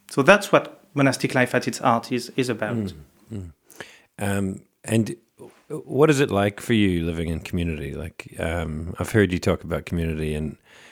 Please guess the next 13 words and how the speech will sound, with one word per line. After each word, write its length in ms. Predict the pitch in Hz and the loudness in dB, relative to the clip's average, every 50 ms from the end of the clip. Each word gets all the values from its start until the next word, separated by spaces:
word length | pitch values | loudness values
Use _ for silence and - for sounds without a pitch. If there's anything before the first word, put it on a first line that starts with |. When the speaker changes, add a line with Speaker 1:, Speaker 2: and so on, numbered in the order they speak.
| - _ _ - - | -20 _ _ -10 -6
Speaker 2:
uh, 400 | 87 85 80 78 78 78 76 76 76 71 _ _ _ _ _ _ _ _ _ _ _ _ _ - - - - _ _ _ _ - | -6 -4 -4 -4 -4 -4 -6 -6 -8 -10 _ _ _ _ _ _ _ _ _ _ _ _ _ -20 -20 -20 -20 _ _ _ _ -4
yeah, 220 | - 107 104 85 76 | 2 2 2 2 2
and 140 | 73 85 87 | 0 0 0
I, 100 | 87 82 | 0 -2
it's, 360 | - - - 82 - - - | -2 -4 -4 -4 -4 -6 -8
it's, 380 | - - - - - - - | -8 -8 -6 -4 -4 -2 -2
uh, 300 | 92 82 82 80 76 73 - _ - - - - | -2 -2 -2 -2 -4 -6 -8 _ -20 -10 -2 -2
it, 240 | 101 90 - - | 0 2 4 4
I 120 | 104 95 104 | 6 6 6
think 360 | - 143 131 104 - - - _ _ - - | 6 6 4 4 2 -10 -16 _ _ -8 0
when 220 | - 113 117 113 | 4 6 8 8
I 60 | 104 | 6
bring, 220 | 95 90 120 120 | 6 8 6 6